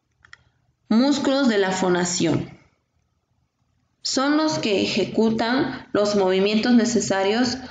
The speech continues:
para esta función de la fonación, que es la voz, inserción de los músculos.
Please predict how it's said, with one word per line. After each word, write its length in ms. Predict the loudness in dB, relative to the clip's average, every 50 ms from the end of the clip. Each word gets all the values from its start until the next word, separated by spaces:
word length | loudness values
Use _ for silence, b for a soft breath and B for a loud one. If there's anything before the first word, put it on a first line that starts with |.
| B B B B _
para 340 | -4 -4 -2 -2 -2 -2 -2
esta 240 | -2 -4 -4 -4 -4
función 760 | -2 0 2 2 2 2 2 0 0 0 -2 -4 -4 -2 -2
de 240 | 0 0 0 0 0
la 160 | 0 0 -2
fonación, 800 | -2 -2 -2 0 0 -2 -2 -2 -2 -2 0 0 -2 -2 -4 B B B B B _
que 300 | -4 -4 -2 -2 -2 -2
es 220 | -2 -2 -4 -6 -10 -12 -6 -2
la 260 | -2 0 0 0 0
voz, 500 | 2 2 2 2 0 0 -2 -6 -10 -14 -20 _ _ _ _ _ _ _ _ _ _ _ _ _ _ _ _ _ _ _ _ _ _ _ -20 _ _ _ _ _ _ _ _ _ _ -2
inserción 720 | 2 2 2 2 2 0 -2 -2 -2 -2 -2 0 0 0
de 100 | 0 0
los 240 | 0 -2 -2 0 0
músculos. 720 | 0 0 0 -2 -4 -6 -6 -4 -4 -4 -6 -8 -12 -16